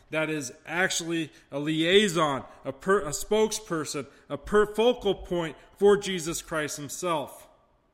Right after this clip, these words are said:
And we'll make known the mystery of the gospel. Some people may look at the gospel as a mi-, uh, a mystery. We'll let them know how simple it is and present the gospel to them. Tell them that for all,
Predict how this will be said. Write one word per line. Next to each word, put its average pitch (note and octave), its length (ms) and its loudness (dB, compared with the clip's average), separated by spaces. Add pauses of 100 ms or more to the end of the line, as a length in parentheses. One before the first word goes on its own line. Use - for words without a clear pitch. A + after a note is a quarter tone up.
(720)
And F3+ 100 0
we'll G#3+ 120 6
make A3+ 280 2
known A3+ 580 4 (140)
the F#3 100 -4
mystery F#3 420 0
of D#3+ 80 -4
the D#3+ 80 -4
gospel. D#3 600 -4 (260)
Some B3+ 300 0
people C4 280 -2
may A#3+ 180 0
look A#3 440 -2
at - 260 -4
the A3+ 80 -4
gospel G#3+ 600 -4
as F#3+ 260 -4
a F#3+ 60 -4
mi-, G3+ 220 -6 (100)
uh, D3+ 340 -4 (200)
a C3+ 240 -14
mystery. D#3+ 800 -2 (420)
We'll G3 220 4
let A#3 180 -4
them A3 160 -4
know A3 120 -4
how F#3+ 180 -6
simple F#3 680 -4
it B2+ 80 -8
is A#2+ 420 -14 (640)
and D#3 200 -10
present A#3+ 540 0
the F#3+ 80 -4
gospel D3 520 -6
to B2+ 240 -10
them. G#2+ 240 -16 (320)
Tell C4+ 240 -2
them A#3 240 2 (240)
that F3+ 220 -4
for G#3+ 160 2
all, A#3+ 360 -4